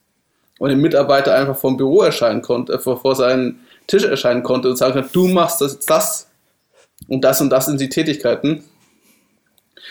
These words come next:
Und es ist auch viel komplexer geworden. Es findet also ein großer Veränderungsprozess praktisch statt.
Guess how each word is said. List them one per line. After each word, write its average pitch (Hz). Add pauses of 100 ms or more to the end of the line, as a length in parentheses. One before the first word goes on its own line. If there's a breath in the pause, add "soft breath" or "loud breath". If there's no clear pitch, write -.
(160 loud breath)
Und 156
es 147
ist -
auch 139
viel 120
komplexer 135
geworden. 113 (580)
Es -
findet 196
also 185
ein 151
großer 185
Veränderungsprozess 156
praktisch -
statt. -